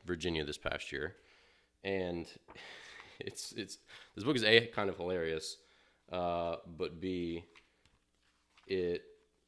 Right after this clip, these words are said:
is all about logical fallacies, which if you talk to someone for even five minutes, they'll probably spit out, like, five of these. And if you're ever in an argument with someone in, like, a party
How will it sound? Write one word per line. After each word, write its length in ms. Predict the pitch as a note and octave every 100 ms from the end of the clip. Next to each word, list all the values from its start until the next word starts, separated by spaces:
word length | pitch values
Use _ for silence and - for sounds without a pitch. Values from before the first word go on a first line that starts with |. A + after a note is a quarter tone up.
| _ -
is 100 | -
all 220 | F#2+ G2+
about 260 | G2 G2 F#2
logical 400 | E2 F2 F2 F#2
fallacies, 580 | C#3 A#2 D#2+ D#2+ C2+
which 380 | F#2 F#2 - - - - -
if 140 | F2
you 40 | F2
talk 300 | - C#3 D3+
to 80 | G2+
someone 440 | F#2 F2 E2 E2+
for 120 | -
even 160 | F#2 F2+
five 240 | - E2+
minutes, 280 | F#2 G#2 F2
they'll 100 | F2+
probably 260 | E2+ F2 D#2+
spit 260 | - F2+
out, 200 | E2+ D#2
like, 120 | D#2
five 300 | - A#2+ A#2+
of 60 | F2
these. 260 | D2 C#2+ -
And 100 | F#2
if 80 |
you're 100 | G#2
ever 80 | G2+
in 60 | F#2
an 60 | F2
argument 380 | B2 D3 G#2+ E2+
with 100 | F2+
someone 320 | F2+ F2 F2+
in, 60 | E2+
like, 100 | D#2
a 60 |
party 500 | - G#2+ G#2 F#2+ F#2+